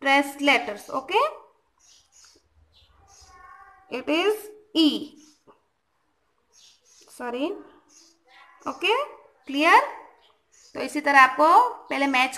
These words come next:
करने हैं, उसके बाद आपको ये जो वॉवेल्स है वो आपको ट्रेस करने हैं। ओके, और ये सभी वॉवेल्स आपको याद रखने हैं। फाइव वॉवेल्स है, ए, ई, आई, ओ, यू। ओके, डन।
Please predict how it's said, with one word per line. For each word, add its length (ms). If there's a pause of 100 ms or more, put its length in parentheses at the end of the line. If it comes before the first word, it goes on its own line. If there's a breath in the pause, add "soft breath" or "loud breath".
करने 240
हैं, 60
उसके 220
बाद 180
आपको 240
ये 100
जो 460 (300 loud breath)
वॉवेल्स 480
है 120
वो 120
आपको 360 (460)
ट्रेस 320
करने 220
हैं। 80
ओके, 280
और 180
ये 100
सभी 300
वॉवेल्स 420
आपको 200
याद 300
रखने 260
हैं। 320 (360 soft breath)
फाइव 260
वॉवेल्स 460
है, 180 (280)
ए, 340
ई, 380
आई, 340
ओ, 180
यू। 260 (140)
ओके, 240 (360)
डन। 240